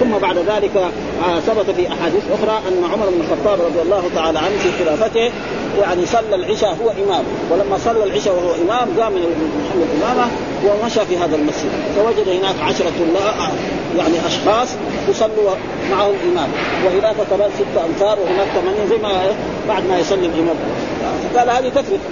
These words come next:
فقال: "لو جمعناهم على إمام واحد". فراح نادى أبي بن كعب، لأن الرسول شهد لأبي بن كعب أنه أقرأ الصحابة، فجاب أبي بن كعب وجعله إمام وصار يصلي بالناس، وقال:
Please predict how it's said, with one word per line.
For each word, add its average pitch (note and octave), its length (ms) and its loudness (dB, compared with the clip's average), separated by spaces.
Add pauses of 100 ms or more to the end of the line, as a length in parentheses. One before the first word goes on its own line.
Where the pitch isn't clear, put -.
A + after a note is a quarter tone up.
(680)
فقال: G#3+ 280 2
"لو A3+ 240 2
جمعناهم A3 420 0
على F#3+ 340 2
إمام F#3 340 0
واحد". D3+ 140 0 (920)
فراح A#3 240 4 (100)
نادى A#3 320 2 (360)
أبي A#3+ 280 2
بن F#3+ 220 -4
كعب، D#3+ 180 -2
لأن E3+ 220 0
الرسول F#3 360 0
شهد A3+ 220 2
لأبي G3 300 2
بن F#3+ 200 0
كعب A#3+ 240 0
أنه G3 160 2
أقرأ F#3+ 400 -2
الصحابة، C#3+ 360 -2 (140)
فجاب G3+ 280 2 (160)
أبي G3+ 140 4
بن E3 100 0 (120)
كعب A#3 200 2
وجعله G3+ 320 0 (200)
إمام A#3+ 200 0 (460)
وصار G3+ 240 2
يصلي F#3 340 0
بالناس، G3+ 380 2 (380)
وقال: G#3+ 200 2